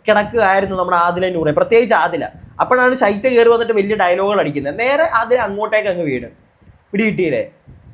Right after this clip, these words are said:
പിന്നെ ശൈത്യം നമുക്കൊരു പരിധി കൂടുതൽ അങ്ങനെ കംപ്ലൈന്റ് പറയാൻ, കുറ്റം പറയാൻ പറ്റത്തില്ല. കാരണം ആദില ഇങ്ങനെ ആയി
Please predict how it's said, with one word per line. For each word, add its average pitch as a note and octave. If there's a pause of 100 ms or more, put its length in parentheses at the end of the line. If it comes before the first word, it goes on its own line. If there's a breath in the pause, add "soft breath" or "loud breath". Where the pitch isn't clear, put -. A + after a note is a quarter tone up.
(200)
പിന്നെ F3+
ശൈത്യം B2+
നമുക്കൊരു G3+
പരിധി A#3
കൂടുതൽ B3
അങ്ങനെ B3
കംപ്ലൈന്റ് A#3
പറയാൻ, B3
കുറ്റം A3+
പറയാൻ B3
പറ്റത്തില്ല. G3
കാരണം C#3
ആദില D#3
ഇങ്ങനെ G3+
ആയി G#3+